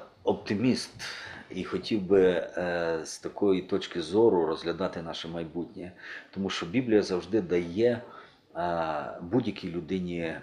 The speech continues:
перспективу. Е, якщо люди серйозно до цього ставляться, навіть в самих безнадійних обставинах, в яких, до речі, опинилася і наша країна, це руїни, і економічні руїни, духовні руїни, моральні,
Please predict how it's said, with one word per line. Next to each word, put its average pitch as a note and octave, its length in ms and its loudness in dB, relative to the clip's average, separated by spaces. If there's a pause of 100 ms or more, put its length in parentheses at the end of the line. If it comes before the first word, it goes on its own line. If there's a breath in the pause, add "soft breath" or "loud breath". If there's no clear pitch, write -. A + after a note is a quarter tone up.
перспективу. - 680 -12 (760 loud breath)
Е, F2+ 120 0
якщо F#2 400 6
люди G2 340 2
серйозно F2+ 560 0
до F2 120 -6
цього F2+ 260 -2
ставляться, - 600 -4
навіть F#2+ 380 0
в - 20 -16
самих D3+ 580 -6
безнадійних G2 920 -4 (320 loud breath)
обставинах, - 880 -6 (280)
в - 20 -10
яких, F#2 280 -6
до F#2+ 100 4
речі, F#2+ 260 4
опинилася F2+ 560 -4
і F2 40 -6
наша E2+ 280 -8
країна, E2 540 -8 (540 loud breath)
це F#3+ 160 -2
руїни, G3 480 0 (520)
і F#2+ 80 -2
економічні A2+ 720 0
руїни, A2 440 0
духовні A2 560 -2
руїни, G#2+ 360 2
моральні, A2 680 0